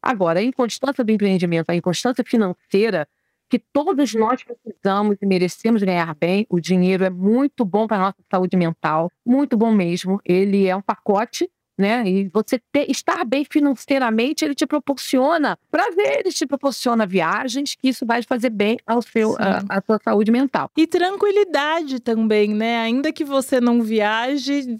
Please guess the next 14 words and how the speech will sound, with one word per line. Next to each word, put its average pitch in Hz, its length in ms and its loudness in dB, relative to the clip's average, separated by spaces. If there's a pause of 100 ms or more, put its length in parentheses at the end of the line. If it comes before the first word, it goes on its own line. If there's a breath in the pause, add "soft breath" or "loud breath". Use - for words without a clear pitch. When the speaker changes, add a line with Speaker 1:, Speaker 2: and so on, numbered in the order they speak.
(140)
Speaker 2:
tem 277 240 0
aquela 277 360 0
tranquilidade 240 1040 0
de 233 60 -8
tipo, 233 280 -6
"Putz, 269 460 -2
tá 233 200 0
tudo 247 320 -2
bem." 202 640 -2
Speaker 1:
Exatamente. 226 880 0
Então, 294 460 0 (140)
o 262 120 4
meu 349 360 2
medo 233 640 0